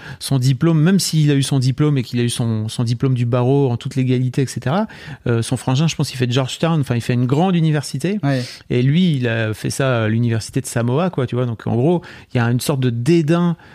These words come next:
Speaker 1: euh, profond de la part de, de la part de Chuck par, vis-à-vis de son petit frère,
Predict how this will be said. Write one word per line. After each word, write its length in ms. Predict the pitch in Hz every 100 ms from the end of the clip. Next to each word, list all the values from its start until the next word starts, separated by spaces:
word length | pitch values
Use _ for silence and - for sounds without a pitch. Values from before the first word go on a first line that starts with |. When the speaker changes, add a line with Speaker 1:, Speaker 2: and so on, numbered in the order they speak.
| - -
Speaker 1:
euh, 120 | 123
profond 680 | 123 - - 185 - - 185
de 60 | 156
la 100 | 123
part 220 | 147 139
de, 320 | 127 123 120
de 60 | 117
la 80 | 123
part 160 | 127
de 100 | 127
Chuck 360 | 123 - 208 -
par, 180 | 123 131
vis-à-vis 320 | 127 127 131
de 40 |
son 140 | - 123
petit 180 | - 135
frère, 280 | 196 208